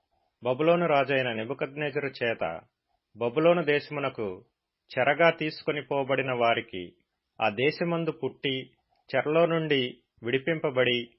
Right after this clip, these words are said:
యెరూషలేమునకును యూదా దేశమునకును తమ తమ పట్టణములకు పోవునట్లుగా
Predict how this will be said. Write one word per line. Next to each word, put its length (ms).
యెరూషలేమునకును 880
యూదా 340
దేశమునకును 680
తమ 180
తమ 200
పట్టణములకు 680
పోవునట్లుగా 840